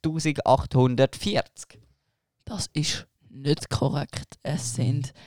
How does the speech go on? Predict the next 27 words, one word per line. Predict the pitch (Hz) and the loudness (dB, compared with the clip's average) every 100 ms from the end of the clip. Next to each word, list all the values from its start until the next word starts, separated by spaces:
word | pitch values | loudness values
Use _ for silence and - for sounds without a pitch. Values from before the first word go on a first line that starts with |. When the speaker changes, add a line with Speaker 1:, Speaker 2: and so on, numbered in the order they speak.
| - - | -20 -12
Speaker 2:
fünfzig. | - 139 135 - - - - - 143 - - - _ _ - - - - - - - - _ - - - - - - - - - - - | 4 4 4 -4 -8 -10 -12 -14 -16 -12 -12 -12 _ _ -8 -4 -2 -4 -4 -8 -10 -20 _ -12 -10 -12 -12 -8 -2 0 0 -4 -10 -10
Speaker 1:
Ja, | 120 110 117 117 113 | 0 4 6 6 4
also. | 113 120 | 4 0
Speaker 2:
Einundsechzig. | 160 165 - - 147 - - - - - - | -2 0 2 0 -2 -8 -10 -10 -14 -16 6
Speaker 1:
Ja, | 113 117 127 120 104 | 10 12 12 12 10
ja, | 107 127 143 | 10 10 10
das | 143 147 | 10 6
steigt. | - - - 185 - - | 6 -2 4 4 4 8
Da | 139 | 8
könnt | - 147 | 10 8
ihr | 147 127 | 8 8
rechnen. | 165 - 180 123 | 8 6 6 6
Sekunde, | 127 - 170 185 175 170 - - - | 6 8 8 8 8 8 6 -10 2
pro | 156 170 | 6 6
Sekunde | 170 - 147 139 147 | 4 0 0 2 0
geht, | 123 123 123 - - - - - - | 8 8 8 2 -20 -20 -20 -20 -8
äh, | - 123 | 4 6
so | 131 | 6
ein | 120 | 6
Speaker 2:
Drei | 147 151 156 180 180 165 147 | 6 6 8 10 10 8 8
auf. | 151 120 127 - | 4 4 4 0
Speaker 1:
so, | - 135 131 - 123 117 95 113 - _ _ | 6 8 8 6 0 0 0 -4 -6 _ _
nein, | - 113 151 151 | 2 6 8 8
immer | 170 117 | 6 6
eins. | 147 120 - | 6 2 2
Eins, | 104 104 101 - | 4 4 4 -2
zwei, | - 117 110 | -2 2 4